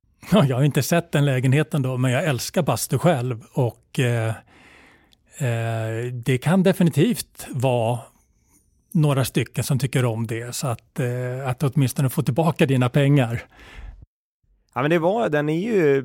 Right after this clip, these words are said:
Speaker 2: eh, billigare än vad man tror faktiskt i sammanhanget om man ändå ska renovera badrummet, och den är ju i samma utrymme då, där duschen är, så det tar inte någon extra plats, så det var ju därför det föll på ångbastu snarare än en torr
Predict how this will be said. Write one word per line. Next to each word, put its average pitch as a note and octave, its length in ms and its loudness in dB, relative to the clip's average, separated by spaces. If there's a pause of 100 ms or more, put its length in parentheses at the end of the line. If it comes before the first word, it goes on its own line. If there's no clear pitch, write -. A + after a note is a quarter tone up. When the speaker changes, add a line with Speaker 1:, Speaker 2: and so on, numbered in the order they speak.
(180)
Speaker 2:
eh, C3+ 60 -6
billigare A#2+ 600 0
än A2+ 100 0
vad A2 180 0
man A2+ 120 -2
tror D#3 220 -2
faktiskt A2 320 -6
i - 20 -16
sammanhanget B2 520 -2
om A2 60 -4
man A2 120 -6
ändå G#2+ 260 -6
ska G#2 200 -6
renovera G#2 600 -2
badrummet, A#2+ 760 0
och A#2 60 -4
den A#2 180 -2
är A#2+ 140 -2
ju B2 240 -2
i A#2+ 100 -4
samma A2 440 -4
utrymme B2+ 480 -4
då, G#2 100 0
där G#2 140 -4
duschen A#2 460 -2
är, G#2 100 -2
så - 120 -14
det A2 80 -4
tar A#2 160 -6
inte A#2 160 -8
någon A#2 140 -6
extra - 460 -6
plats, - 360 -6
så - 60 -16
det G#2+ 40 -12
var A2+ 80 -2
ju A2+ 60 0
därför A2+ 460 -2
det G#2+ 200 -6
föll G2+ 220 -6
på - 180 -8
ångbastu A2+ 540 -6
snarare G2 240 -6
än F#2+ 80 -6
en F#2+ 120 -6
torr A#2 500 -4